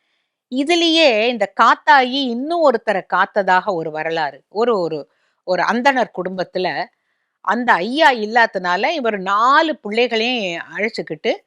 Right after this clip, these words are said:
இவங்க வந்து ஒரு ஆற்றை தாண்டி இங்க வரணும். வரும்பொழுது ஒரேடியா வெள்ளம் வந்து மாடெல்லாம் மிதக்க ஆரம்பிச்சிடுச்சு. வண்டிக்காரன் சொன்னானா, "என்னால ஒண்ணுமே முடியல தாயி,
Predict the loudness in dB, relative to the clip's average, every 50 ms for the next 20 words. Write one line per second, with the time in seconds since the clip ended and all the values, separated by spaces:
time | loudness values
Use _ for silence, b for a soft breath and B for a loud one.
0 | _ _ _ _ _ _ _ -8 -6 -4 -2 -2 -2 -2 -2 -4 -2 -2 -2 0
1 | 2 0 0 0 -4 -6 -2 2 2 2 2 2 0 _ 0 0 0 -2 _ -2
2 | 0 0 0 0 -2 -2 -2 -2 0 0 0 0 0 0 -2 -4 -6 -8 -12 _
3 | _ _ _ _ _ _ _ _ _ _ _ -8 0 4 6 6 6 4 0 2
4 | 4 4 4 4 4 2 2 0 0 0 -2 -4 -6 -8 _ _ _ _ _ _
5 | _ _ _ _ -2 2 6 6 6 6 6 4 2 2 2 2 0 0 2 2
6 | 0 0 0 -2 -4 -2 -4 -4 -4 -2 -2 0 2 4 4 4 4 4 2 2
7 | 2 2 2 2 2 0 -4 -2 0 0 0 2 2 2 2 2 0 -4 -8 -10
8 | -10 -10 -10 -10 -14 -18 -18 _ _ _ _ _ _ _ _ -2 -2 -2 0 0
9 | 2 2 2 2 0 -4 -8 -8 -6 -4 -4 -2 0 -2 0 0 -2 -2 0 0
10 | 0 2 2 0 -2 -2 -4 -4 -4 -2 0 0 0 0 0 -2 -2 -2 -2 0
11 | 0 0 0 2 2 2 2 2 0 0 -2 -2 b